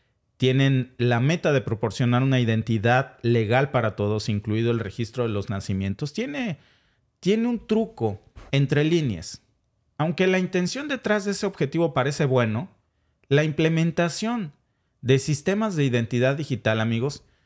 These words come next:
puede ser un arma de doble filo. Puede facilitar el acceso a servicios básicos para millones, sí,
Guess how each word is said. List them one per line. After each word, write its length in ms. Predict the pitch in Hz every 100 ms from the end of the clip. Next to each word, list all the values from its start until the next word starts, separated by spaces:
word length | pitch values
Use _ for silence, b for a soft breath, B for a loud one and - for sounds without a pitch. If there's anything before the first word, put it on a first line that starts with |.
| _ _
puede 160 | - 247
ser 140 | 220
un 140 | 202 190
arma 260 | 185 185
de 60 | 143
doble 260 | 131 156 131
filo. 360 | - 170 113
Puede 280 | - 180 208
facilitar 720 | - 165 - 139 120 - 240
el 140 | 254 160
acceso 400 | 139 160 156 180
a 60 |
servicios 540 | 151 120 139 147 147 117
básicos 480 | 131 139 180 196
para 180 | - 123
millones, 500 | 110 101 104 131 170
sí, 420 | - 135 123 -